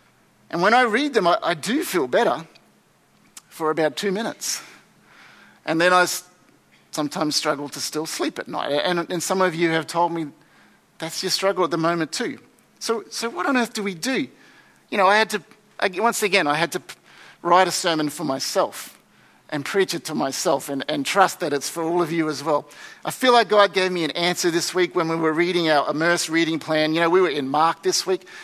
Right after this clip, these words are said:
If you're joining us for the first time, Hills Church has been reading the whole New Testament together over eight weeks. Um, but the good news is the sermons we're preaching on Sunday, they, they stand alone by themselves, so you won't be missing out on anything today. But we were in Mark,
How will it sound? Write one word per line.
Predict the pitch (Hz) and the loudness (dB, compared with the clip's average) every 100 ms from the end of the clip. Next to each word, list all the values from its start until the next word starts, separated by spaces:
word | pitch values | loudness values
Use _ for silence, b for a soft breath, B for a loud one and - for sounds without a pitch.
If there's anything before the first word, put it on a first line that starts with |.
| B | B
If | - | -2
you're | 226 | 0
joining | 156 185 202 196 | 4 4 4 2
us | 180 | 0
for | 180 | -2
the | 165 | -4
first | - 175 160 | 0 0 0
time, | - 170 156 143 B B - | 0 0 0 -2 B B -4
Hills | 226 | -2
Church | - 220 190 | 2 4 4
has | 185 | 2
been | 151 160 | -2 0
reading | 175 170 | 2 2
the | 156 | -2
whole | 139 196 220 | 0 2 2
New | 202 202 | 0 -2
Testament | - 202 175 156 165 147 | -2 -4 -4 -4 -6 -4
together | 156 151 151 139 139 B B B B | -2 0 2 2 0 B B B B
over | 147 - - - - | -2 0 -4 -4 -2
eight | 185 180 - | -2 -4 -10
weeks. | 165 180 - - - - b b b b | 0 0 0 -8 -8 -10 b b b b
Um, | 156 151 147 | 0 0 2
but | - | 0
the | 170 | 0
good | 254 | -2
news | 247 220 175 | 2 0 4
is | 185 175 - - _ _ | 2 2 -10 -20 _ _
the | - 165 | -6 -2
sermons | - 240 254 208 | 2 2 2 0
we're | |
preaching | 196 208 165 | -2 -2 -2
on | 175 | -4
Sunday, | 147 185 160 160 160 156 - - | 0 0 2 2 0 -6 -14 -4
they, | 170 165 | 0 0
they | 185 | 0
stand | 165 - 196 214 | -2 2 2 4
alone | 196 185 165 | 4 2 0
by | 160 | 0
themselves, | 156 - 147 113 | 0 -2 -4 -4
so | - 139 135 123 B B B | -4 -4 -6 -8 B B B
you | 151 | -2
won't | 165 214 | 2 2
be | 220 | 2
missing | 196 - 175 | -2 0 2
out | 160 156 | 2 2
on | 147 | -2
anything | 147 143 135 135 | -2 -4 -6 -10
today. | - 127 165 _ _ _ _ _ - | -8 -8 -10 _ _ _ _ _ -8
But | 190 202 | -6 0
we | |
were | 190 | 2
in | 214 247 | 2 4
Mark, | 196 160 - | 4 4 2